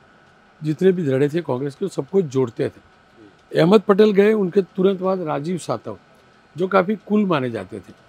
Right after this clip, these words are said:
लेकिन अहमद पटेल के साथ तो तुलना नहीं कर सकते, लेकिन सबको एक साथ लेने का प्रयास भी करते थे, कांग्रेस को जिंदा रखते थे, active रखते थे। लेकिन ये दोनों जाने के बाद कांग्रेस काफ़ी हद तक मूर्छित हो गई और मूर्छित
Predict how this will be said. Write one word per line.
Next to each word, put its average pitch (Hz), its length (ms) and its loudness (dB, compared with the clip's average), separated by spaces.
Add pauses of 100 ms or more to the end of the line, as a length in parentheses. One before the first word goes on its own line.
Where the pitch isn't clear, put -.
(340)
लेकिन 247 420 4 (720)
अहमद 151 260 4
पटेल 180 320 0
के 202 180 2
साथ 170 180 -2
तो 185 120 -4
तुलना 175 300 -4
नहीं 165 120 -2
कर 139 140 -4
सकते, 156 320 -4
लेकिन 196 320 -2
सबको 180 400 0
एक 185 180 -2
साथ 170 260 -4
लेने 165 240 -6
का - 140 -12
प्रयास 139 380 -4
भी 165 140 -6
करते 151 320 -6
थे, 180 120 -8 (640)
कांग्रेस 185 300 6
को 233 120 -2
जिंदा 147 360 0
रखते 123 300 -6
थे, - 160 -14
active 170 460 -2
रखते 120 260 -8
थे। - 400 -20 (340)
लेकिन 190 340 2
ये 208 120 6
दोनों 175 280 2
जाने 170 240 -2
के 175 120 -8
बाद 175 280 -2
कांग्रेस 160 400 -6
काफ़ी 151 300 -6
हद 151 140 -6
तक 175 140 -8
मूर्छित 139 460 -6
हो 110 100 -10
गई 95 140 -18 (600)
और 196 220 4 (260)
मूर्छित 156 480 -6